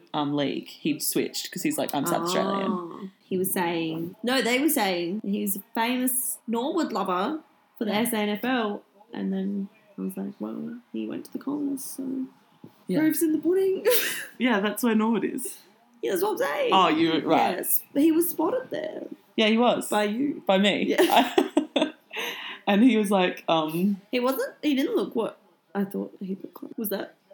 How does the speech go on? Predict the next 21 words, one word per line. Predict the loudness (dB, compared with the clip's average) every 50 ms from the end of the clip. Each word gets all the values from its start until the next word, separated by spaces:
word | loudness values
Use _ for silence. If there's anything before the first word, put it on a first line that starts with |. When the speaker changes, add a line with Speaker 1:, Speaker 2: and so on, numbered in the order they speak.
| -20 _ _ _ _ _ _ _ _ _ _ _
Speaker 2:
the | -8
correct | -4 -2 -2 -2 -2 -2 -2
way | -2 -2 -2
to | -2 -2
say | -4 -4 -6 -6
that? | -6 -6 -6 -6 -8 -10 -10 -2 0
Speaker 1:
He | 2
looked, | 2 4 2 0 -2 -4 -2
he, | 0 0 0 0 0 0
um, | 0 0 0 -2 -4 -4 -2
didn't | 0 0 2 0
look | -2 0 0
like | 0 0 0
what | 0 0
you | 2 2
Speaker 2:
I | 2
Speaker 1:
expected | 2 2 0 2 2 2 2 2 0 0
Speaker 2:
expected, | 0 0
Speaker 1:
him. | 2 2 4
Speaker 2:
yeah. | 4 4 2 2 2 0 0
Speaker 1:
Yeah. | 0 -2 -2 -4 -6